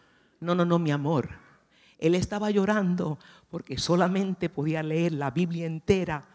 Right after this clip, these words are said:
una vez al mes. Así que la leía doce veces al año y no se-, no sentía que era suficiente. Así que yo no,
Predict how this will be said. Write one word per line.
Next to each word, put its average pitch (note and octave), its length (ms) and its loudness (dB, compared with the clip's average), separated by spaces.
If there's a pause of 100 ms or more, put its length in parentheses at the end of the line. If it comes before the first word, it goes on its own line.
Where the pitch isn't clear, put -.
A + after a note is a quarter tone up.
(160)
una D#3 260 -2
vez C3 300 -6
al A#2+ 180 -6
mes. - 500 -6 (3500)
Así G3 200 -2
que G#3 100 -2
la G3 120 -2
leía G3 340 2
doce G3 260 0
veces G3+ 320 4
al G3+ 140 -2
año G3+ 360 -2
y F3 120 -6
no D#3+ 140 -2
se-, - 220 -10 (120)
no G#3+ 180 0
sentía G#3+ 640 -2 (540)
que F#3 240 2
era F#3+ 160 0
suficiente. F#3 1040 -2 (920)
Así A3+ 220 -2
que A3 120 -2
yo A3+ 120 4
no, A3 220 2